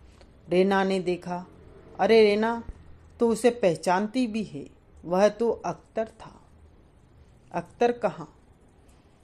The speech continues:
अख्तर की लाश। रेना जानती थी कि अख्तर अपनी बूढ़ी माँ के बुढ़ापे का एकमात्र सहारा था।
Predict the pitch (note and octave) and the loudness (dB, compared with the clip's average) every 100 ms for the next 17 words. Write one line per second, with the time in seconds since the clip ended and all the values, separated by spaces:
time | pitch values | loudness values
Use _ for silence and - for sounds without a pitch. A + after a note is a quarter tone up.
0 | - F3 - - A3+ A3 A#3+ A3 D3 C#3+ | -12 -12 -8 2 2 2 -4 -6 -6 -6
1 | E3+ - - - _ _ _ _ - _ | -8 -10 -18 -20 _ _ _ _ -20 _
2 | - _ F3 F#3 A#3 A#3+ F#3+ F#3 G3+ B3 | -20 _ -2 2 2 2 2 2 0 -4
3 | B3 A3+ B3+ A#3 A#3 - A3+ A3 A3+ A3+ | -4 -4 2 0 2 0 0 0 -2 -4
4 | F3+ G3 A3+ G#3+ F#3+ G3+ A3+ A3+ F3 F3 | -2 -2 -2 -2 -2 -2 -2 -2 0 2
5 | F#3+ F#3+ G#3+ G#3+ A3 - F3+ - G3 F#3 | 2 2 -2 0 0 -2 -10 -4 -4 -2
6 | F#3+ G3 - A#3+ A#3 D#3+ D3+ F3 F#3 F#3+ | -2 -4 -4 -6 -6 -8 -2 0 0 -2
7 | - - - | -8 -18 -18